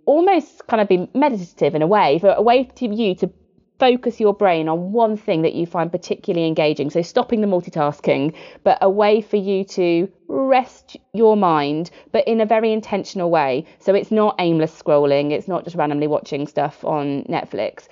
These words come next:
The best thing that I did this Christmas was a puzzle. And it was a thousand piece puzzle. And I spent about three days on it whenever I got, like, a spare moment. And I couldn't look at my phone. I couldn't do anything else. I was just fixated <laughs> on fixing this puzzle.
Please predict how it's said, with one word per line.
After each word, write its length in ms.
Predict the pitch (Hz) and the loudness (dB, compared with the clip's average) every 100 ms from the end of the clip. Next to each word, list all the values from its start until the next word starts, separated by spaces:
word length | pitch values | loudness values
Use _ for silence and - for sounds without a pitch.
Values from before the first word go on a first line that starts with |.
| - _ | -20 _
The 80 | 190 | -6
best 260 | - 247 - | -4 -4 -2
thing 140 | 247 | -2
that 80 | 233 | 0
I 80 | 220 | 0
did 300 | 214 156 151 | 0 0 -2
this 160 | 160 | -6
Christmas 640 | - 165 - 139 151 - _ _ _ | -4 -6 -4 -6 -6 -10 _ _ _
was 160 | 185 170 | -2 -2
a 40 | - | -6
puzzle. 580 | - 185 170 139 160 - - - | -2 0 2 2 2 -4 -20 -4
And 240 | 180 170 - | -2 -2 -4
it 60 | 190 | -4
was 80 | |
a 60 | 196 | -4
thousand 500 | 196 247 247 254 240 | -4 0 0 0 -2
piece 160 | 240 - | -4 -2
puzzle. 560 | 208 180 139 135 170 - - - | 0 2 2 2 0 -6 -18 -4
And 440 | 180 175 175 180 - - | 0 0 -2 -6 -6 2
I 260 | 185 175 180 | 4 4 2
spent 320 | - 180 180 | 0 -2 0
about 300 | 190 165 - | -2 -2 -2
three 240 | 247 247 | 0 0
days 300 | 233 196 180 | 2 2 2
on 120 | 170 | 0
it 200 | 147 147 | 2 2
whenever 340 | 196 202 220 220 | 2 2 2 0
I 80 | 214 | 2
got, 200 | - 165 | 2 2
like, 160 | 180 | 0
a 40 | 185 | -4
spare 340 | - 190 180 | -2 0 2
moment. 460 | 180 160 147 143 - | 0 -2 -2 -6 -6
And 460 | 180 185 175 170 - - _ _ _ | -4 -4 -4 -6 -8 -16 _ _ _
I 320 | 208 208 208 208 | 2 4 2 0
couldn't 300 | - 294 302 | -2 -2 0
look 160 | - - | -2 -2
at 40 | |
my 120 | 165 | -4
phone. 520 | 160 160 147 139 139 - - - | -4 -2 -2 -4 -6 -10 -6 -4
I 80 | |
couldn't 400 | 202 320 202 - | 0 0 -2 -2
do 100 | 185 | 0
anything 320 | 170 160 156 147 | 2 0 -2 0
else. 300 | 127 151 - | 2 0 -2
I 80 | 180 | 0
was 140 | 196 | 2
just 260 | - 240 - | 0 -8 -4
fixated 760 | 233 - - 285 - - 208 | -4 -4 -2 -2 0 0 2
<laughs> 40 | 175 | 2
on 80 | 196 | 2
fixing 440 | 254 240 - 220 | 2 2 0 0
this 160 | 202 - | 0 2
puzzle. 460 | 440 466 262 175 | 4 4 4 4